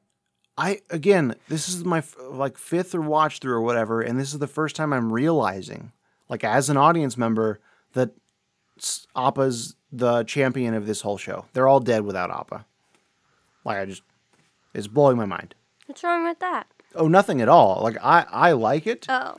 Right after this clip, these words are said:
Speaker 1: I'm just, I'm frustrated at myself that I didn't see this before. And also, why aren't there, like, Appa parades, uh, and, like, Appa merchandise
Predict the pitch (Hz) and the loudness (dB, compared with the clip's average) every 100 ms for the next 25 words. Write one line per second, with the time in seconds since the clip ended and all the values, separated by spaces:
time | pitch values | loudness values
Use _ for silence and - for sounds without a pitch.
0 | - 151 151 147 143 196 175 180 147 117 | -4 -2 0 -2 0 2 2 0 -2 -2
1 | - 131 131 170 - 170 170 165 175 170 | -2 4 4 4 2 2 2 -2 -4 -4
2 | 165 156 170 165 160 - - 135 143 160 | -6 -6 -2 0 -2 -6 -12 2 4 4
3 | 175 156 147 - _ _ 120 143 160 156 | 4 4 4 0 _ _ 2 4 6 4
4 | 151 151 143 127 127 113 - _ _ _ | 2 2 0 4 2 2 -12 _ _ _
5 | - 131 135 127 - 127 110 101 92 95 | -2 2 2 0 -2 -2 0 0 -4 -10
6 | - - _ _ - - 117 120 117 107 | -16 -16 _ _ -14 -10 -8 -6 -4 -4
7 | - _ _ 117 117 135 117 104 113 117 | -6 _ _ -4 -2 0 0 0 -2 -4
8 | - 104 101 92 - - | -4 -4 -2 -4 -8 -16